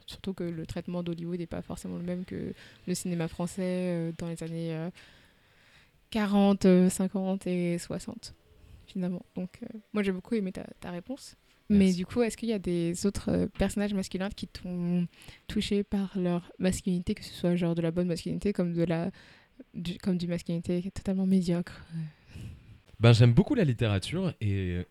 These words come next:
Speaker 2: j'adore Frédéric Moreau dans L'éducation sentimentale de Flaubert.
Speaker 1: Mhm.
Speaker 2: Et pareil, tu vois, c'est pas un mec très mascu. En fait, euh, le gars est amoureux, mais il est faible, quoi.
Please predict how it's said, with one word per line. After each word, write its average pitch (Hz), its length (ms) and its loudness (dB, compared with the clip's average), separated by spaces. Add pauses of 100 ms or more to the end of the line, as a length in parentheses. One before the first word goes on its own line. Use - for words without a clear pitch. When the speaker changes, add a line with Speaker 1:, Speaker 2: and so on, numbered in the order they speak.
(200)
Speaker 2:
j'adore 95 560 6
Frédéric 98 460 2
Moreau 95 360 6
dans 92 160 2
L'éducation 98 520 2
sentimentale 92 580 2
de 85 80 0
Flaubert. 87 420 -4 (240)
Speaker 1:
Mhm. 226 280 0 (440)
Speaker 2:
Et 113 180 4
pareil, 113 380 0
tu 98 120 -4
vois, 92 100 -2
c'est 92 160 -2
pas 131 140 2
un 127 100 4
mec 110 200 0
très 101 180 2
mascu. 101 480 0
En 107 100 2
fait, 113 320 -2
euh, 87 240 2
le 87 160 0
gars 110 200 2
est 101 140 0
amoureux, 101 560 6
mais 101 120 4
il 95 160 -4
est 104 60 2
faible, 123 600 -4
quoi. - 160 -8